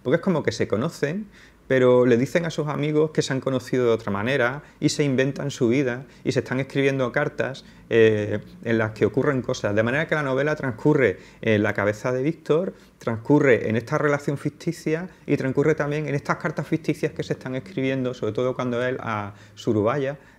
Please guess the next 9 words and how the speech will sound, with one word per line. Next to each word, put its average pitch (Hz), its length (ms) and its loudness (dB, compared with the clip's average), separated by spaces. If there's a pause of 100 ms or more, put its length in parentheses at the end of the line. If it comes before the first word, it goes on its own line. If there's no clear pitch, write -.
que 104 480 2
está 110 260 -10
como 107 200 -4
en 107 60 -2
Indonesia 110 560 -2
o 113 40 -4
algo 117 120 -4
así, 135 260 -8 (300)
y, 120 460 6